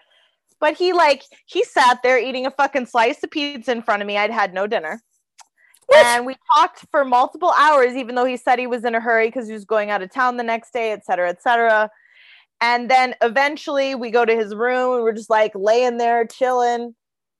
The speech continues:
Speaker 1: still not fucking. And then finally we start fucking around a little bit. I was like, "Thank God, like, I'm here for the fuck."
Speaker 2: <laughs>
Speaker 1: You know, and, and if you recall, the first time we banged, it was, like, all night long. It was a fuck fest. And the next
Speaker 2: Mm-hmm.
Speaker 1: morning, too, it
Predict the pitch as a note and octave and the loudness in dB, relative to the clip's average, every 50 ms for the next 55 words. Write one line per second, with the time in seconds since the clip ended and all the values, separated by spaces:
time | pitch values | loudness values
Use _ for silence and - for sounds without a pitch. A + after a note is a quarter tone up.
0 | _ _ _ - _ B3 B3+ C4+ C#4 C#4 C4 B3+ - - - A#3+ A3 A3+ A3+ - | _ _ _ -8 _ 2 2 2 2 2 2 2 0 2 2 2 2 2 2 0
1 | A3+ G#3+ G#3+ A3 A3+ B3 C#4+ _ _ _ _ _ _ _ _ _ _ _ _ _ | -2 -2 -2 -4 -6 -10 -14 _ _ _ _ _ _ _ _ _ _ _ _ _
2 | - B3+ C4 C#4 D#4 E4 E4 D#4 C#4+ C#4 C#4 C#4+ D4+ D4 - - D4+ D4 D#4 D#4+ | -4 -4 -2 0 2 4 4 4 4 2 0 0 -4 -10 -2 0 2 2 2 0
3 | E4 D#4 D4 C#4+ C4+ C4+ C4 - - C#4+ B3+ B3 A#3+ - B3 A3+ A3+ - A3 B3 | -2 -4 -4 -4 -4 -6 -10 -2 0 2 2 2 2 0 0 0 0 -2 -2 0
4 | B3+ C4 B3+ B3+ B3 A#3 A3 A3 G3 A3 G#3 G#3 G#3+ A3 A3 - A#3 A3+ A3+ - | 2 2 0 0 0 0 0 2 2 2 2 2 0 0 0 -2 -2 -2 -2 -4
5 | C4+ C4 C4 G3 G#3 A3+ B3 A#3+ G3+ F#3+ G3 G#3 G3+ G3+ G#3 G#3+ A3+ - C#4 D#4+ | -4 -4 -2 0 2 4 6 6 4 4 2 0 -2 0 -2 -4 -4 -4 -2 -2
6 | E4+ E4 - - D#4 D4+ - - - - - - - - C#5+ - - _ - - | 0 0 2 0 0 -2 -4 -2 4 4 4 4 4 0 -2 -4 0 _ -2 -2
7 | - _ _ B4 - - _ - - - _ - C5+ - - _ C#5+ A#4+ - A3+ | -2 _ _ -6 -6 -6 _ -6 -6 -6 _ -4 -4 -4 -4 _ -14 -14 -12 -8
8 | B3+ B3 A#3+ A3+ A3 - - B3+ C4+ C4 C4 G3+ - _ A#3+ B3+ C4 C#4 B3+ C#4 | -4 -2 0 0 0 0 0 -2 -2 -2 -6 -12 -4 _ -2 0 0 -2 -2 -4
9 | C#4+ C4 C4+ C4 - D#4+ D#4 D4+ B3+ B3+ A#3+ - D4+ D#4 F4+ G4 - - F4 C4+ | -6 -6 -6 -4 0 2 2 2 2 -2 -4 -2 -2 0 0 -2 -2 -2 0 0
10 | C4 B3+ A#3+ A#3+ A#3+ G3+ A3+ G#3+ A3 A3+ A3+ A3 A3+ - - B3+ A#3+ A#3 G#3 B3 | 0 0 -2 -6 -4 -2 0 0 2 0 -2 -4 -6 -8 -8 -8 -8 0 0 0
11 | A#3 - - _ - - F4+ F4 E4+ F4 E4+ D4+ - A#3+ C4 A#3 A3+ G#3+ G#3 G#3+ | 0 0 -4 _ 4 6 6 6 6 4 2 2 4 4 2 2 2 0 -4 -8
12 | A#3 G#3 G#3+ - - C#4+ C#4+ - - - G3+ E3+ E3+ F#3 - G3 G#3+ G#3+ G3+ G#3+ | -10 -12 -8 -2 -2 -2 -2 -2 -2 0 0 0 0 -2 -4 -8 -6 -6 -4 -2
13 | A#3+ B3 F3 D3 F#3+ G#3 B3 A#3+ A#3 A#3 A#3 - - B3+ A#3 | -2 0 0 0 0 -2 -2 -2 -4 -6 -8 -10 -4 -2 -2